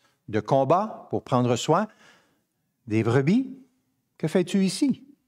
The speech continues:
Il y a un ton de reproche, mais il y a aussi possiblement une main tendue à Élie, une oreille attentive. C'est un peu comme si Dieu vient s'asseoir à côté de son prophète et lui dit, « OK, vide ton sac. Qu'est-ce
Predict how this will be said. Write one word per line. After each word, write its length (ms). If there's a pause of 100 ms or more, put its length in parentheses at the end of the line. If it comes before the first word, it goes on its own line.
(680)
Il 60
y 20
a 40
un 20
ton 160
de 60
reproche, 460
mais 80
il 40
y 20
a 40
aussi 300
possiblement 760 (760)
une 240
main 260
tendue 800 (440)
à 220
Élie, 580 (160)
une 200
oreille 360
attentive. 580
C'est 180
un 60
peu 140
comme 140
si 160
Dieu 180
vient 160
s'asseoir 420
à 80
côté 320
de 100
son 240
prophète 500 (640)
et 80
lui 160
dit, « 200
OK, 220 (1700)
vide 260
ton 180
sac. 280 (920)
Qu'est-ce 240